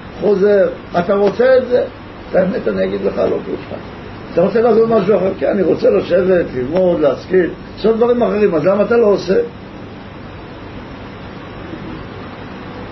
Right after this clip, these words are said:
זו בערך התשובה. אתה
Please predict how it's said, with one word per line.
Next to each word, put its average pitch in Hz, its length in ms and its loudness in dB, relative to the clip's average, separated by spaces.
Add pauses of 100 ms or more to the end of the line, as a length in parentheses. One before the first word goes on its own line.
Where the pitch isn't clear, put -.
(1600)
זו 202 160 4
בערך 190 220 4
התשובה. 151 360 -2 (2000)
אתה 196 160 2